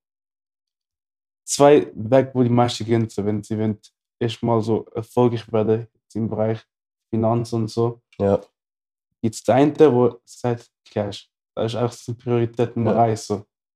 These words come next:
Speaker 2: Ja. Ist
Speaker 1: Und dann
Speaker 2: verwerflich. Also, was denkst du
Speaker 1: Ja.
Speaker 2: drüber?
Speaker 1: Das Ding ist, ich versteh's.
Speaker 2: Ja.
Speaker 1: Erstens, wir kommen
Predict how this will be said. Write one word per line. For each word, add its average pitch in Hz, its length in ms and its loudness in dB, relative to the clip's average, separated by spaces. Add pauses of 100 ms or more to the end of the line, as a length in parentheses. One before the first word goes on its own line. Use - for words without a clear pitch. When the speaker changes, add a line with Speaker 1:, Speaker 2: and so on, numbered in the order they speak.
(360)
Speaker 2:
Ja. - 320 -2 (180)
Ist 113 240 -4
Speaker 1:
Und 110 60 6
dann 98 80 4 (200)
Speaker 2:
verwerflich. 113 400 -4 (140)
Also, 95 160 -4
was 95 120 -8
denkst 131 280 4
du 135 60 -2
Speaker 1:
Ja. 113 80 4
Speaker 2:
drüber? 90 240 0 (380)
Speaker 1:
Das 127 80 -6
Ding 208 220 8
ist, - 260 -2 (920)
ich 147 120 2
versteh's. 127 600 2 (180)
Speaker 2:
Ja. 104 280 2 (520)
Speaker 1:
Erstens, 180 520 4
wir 170 100 4
kommen 165 180 4